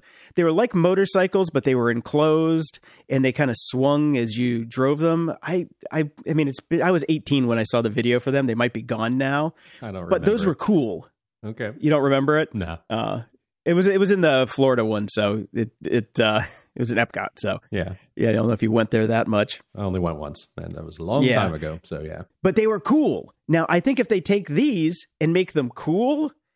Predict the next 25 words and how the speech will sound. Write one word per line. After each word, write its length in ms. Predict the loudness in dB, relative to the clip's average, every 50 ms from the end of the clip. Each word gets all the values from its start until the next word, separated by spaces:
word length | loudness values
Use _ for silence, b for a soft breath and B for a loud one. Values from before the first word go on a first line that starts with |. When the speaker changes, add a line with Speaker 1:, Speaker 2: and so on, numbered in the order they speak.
| _ _ _ _ _ _ _ _
Speaker 1:
man, 280 | 0 2 2 2 2
you'd 140 | 2 2 2
have 180 | 2 2 2 0
a, 160 | 0 -2 -4 -8 _
you'd, 240 | -4 -2 -2 -2 -4 -6 -10
they 240 | -18 -4 -2 0 0
would 100 | 2 2
be 120 | 2 2
everywhere. 520 | 2 0 -2 -6 -6 -8 -8 -10 -12 -18 _ _ _ -8
Speaker 2:
Right. 80 | -2 0
Speaker 1:
Turn 200 | 2 2 4 4
'em 80 | 4
into 260 | 2 2 2 2 2
Vespas, 640 | 2 2 2 2 2 0 0 0 -2 -4 -4 -6 -4 -8 -12 -8 -2
you 120 | 0 0
know, 260 | 2 2 2 2 2 2 0
something 300 | -2 0 0 0 0 0
that 80 | 0 -2
you 100 | -2 0
can 160 | 0 -2 -2
customize 640 | 0 -2 -2 -2 0 -2 0 0 2 2 2 2 2
and 100 | 2 0
make 160 | 0 0 0 0
your 180 | 0 2 2
own, 340 | 2 2 2 2 0 0 -2